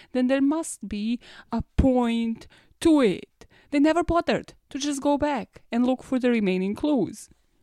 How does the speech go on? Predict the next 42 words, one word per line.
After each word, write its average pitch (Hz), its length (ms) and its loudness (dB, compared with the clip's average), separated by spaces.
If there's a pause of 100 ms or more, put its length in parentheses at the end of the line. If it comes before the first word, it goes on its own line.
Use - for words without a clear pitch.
(480)
And 262 120 -2
yes, 262 300 -4
it 240 140 -12
wasn't 262 340 -4
only 247 240 -2
the 202 100 0
one 175 280 -4
churchgoer 220 720 -2
that 208 260 -12
called 208 480 2
the 214 80 -2
police 220 560 -6
office 226 460 -4
to 220 120 -12
tell 202 280 -6
them 220 180 -6
about 202 340 -8
the 214 80 -10
clues. 233 460 -8
It 190 100 -14
was 208 140 -12
somebody 214 400 -8
else 220 280 -6
who 226 100 -12
confirmed 220 520 -8
it, 240 140 -6
so 214 140 -10
I 202 80 -8
guess 220 300 -10
that 226 240 -10
guy 220 200 -8
was 214 220 -8
actually 226 420 -10
off 226 180 -12
the 233 120 -6
hook. 247 320 -10
But 254 180 -10
come 311 280 -10
on, 240 80 -10 (360)
why 247 380 -4
do 254 120 -8
you 220 100 -10